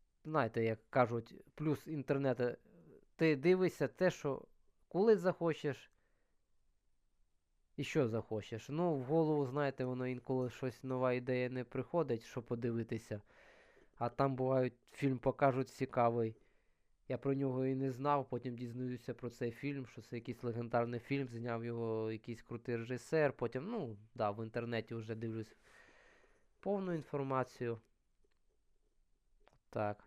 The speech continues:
Ну, всім дякую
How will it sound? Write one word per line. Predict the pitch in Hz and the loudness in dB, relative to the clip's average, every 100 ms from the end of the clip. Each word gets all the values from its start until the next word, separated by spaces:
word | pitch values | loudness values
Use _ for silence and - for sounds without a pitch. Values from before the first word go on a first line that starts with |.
| _ _ _ _ _ _ _ _ _ _ _ 220 | _ _ _ _ _ _ _ _ _ _ _ -10
Ну, | 226 240 226 214 208 _ _ - - _ _ _ - | -6 -4 -4 -6 -8 _ _ -20 -20 _ _ _ -20
всім | - - - 254 240 233 214 175 | -20 -20 -8 -2 -2 -2 -4 -2
дякую | 185 208 202 - 180 175 165 | 4 6 4 2 0 2 0